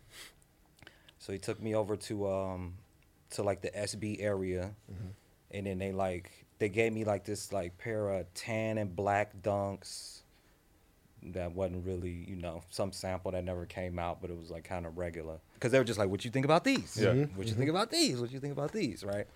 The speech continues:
Speaker 1: And then they pulled out those trainers, and it was, I, you know,
Speaker 3: Nike S B Air Train
Speaker 1: and it was
Speaker 3: two.
Speaker 1: like, "Bing!" You
Speaker 3: Yeah.
Speaker 1: know what
Speaker 2: Yeah.
Speaker 1: I'm saying? And so they were like, "You like these?" And I was like, "Yeah."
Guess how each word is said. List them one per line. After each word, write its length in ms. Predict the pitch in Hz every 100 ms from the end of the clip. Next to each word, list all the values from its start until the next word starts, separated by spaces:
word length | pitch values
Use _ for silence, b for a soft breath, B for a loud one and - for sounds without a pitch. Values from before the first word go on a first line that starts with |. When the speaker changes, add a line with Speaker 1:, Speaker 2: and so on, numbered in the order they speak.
| b b b b
Speaker 1:
And 120 | - 101
then 100 | 104
they 120 | 104
pulled 300 | 110 117 107
out 200 | 101 95
those 200 | 98 98
trainers, 520 | - 156 143 107 95
and 100 | 95
it 80 | 95
was, 220 | 92 85
I, 160 | 92 92
you 200 | 90 92
know, 100 | 92
Speaker 3:
Nike 240 | 98 95 92
S 140 | 90
B 180 | 98 92
Air 140 | 90
Train 240 | 90 90 92
Speaker 1:
and 140 | 92
it 100 | 92
was 120 | 98
Speaker 3:
two. 60 | 90
Speaker 1:
like, 280 | 85 85 175
"Bing!" 720 | 349 359 349 330 330 320 277
You 160 | 107
Speaker 3:
Yeah. 60 | 98
Speaker 1:
know 60 | 101
what 60 | 107
Speaker 2:
Yeah. 60 |
Speaker 1:
I'm 60 | 98
saying? 400 | - 98 92 90 - b b b b b -
And 180 | 90
so 140 | 90 92
they 100 | 92
were 80 | 95
like, 180 | 90
"You 80 | 95
like 300 | 101 131 143
these?" 360 | 160 170 175 139
And 80 | 95
I 20 |
was 80 | 92
like, 140 | 90 82
"Yeah." 380 | 120 147 95